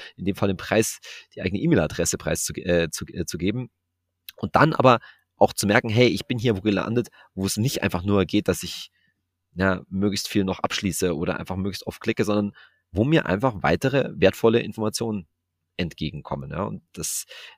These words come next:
das ist natürlich so eine, so eine, so eine Grundhaltung, die wir da an der Stelle schon recht gut, ähm, hinbekommen haben.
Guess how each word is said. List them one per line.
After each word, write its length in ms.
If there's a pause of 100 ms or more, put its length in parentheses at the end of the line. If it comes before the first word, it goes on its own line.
(160)
das 160
ist 140
natürlich 240
so 80
eine, 260
so 80
eine, 140 (120)
so 80
eine 100
Grundhaltung, 460
die 100
wir 100
da 260
an 100
der 100
Stelle 220
schon 160
recht 380
gut, 260 (460)
ähm, 400
hinbekommen 440
haben. 180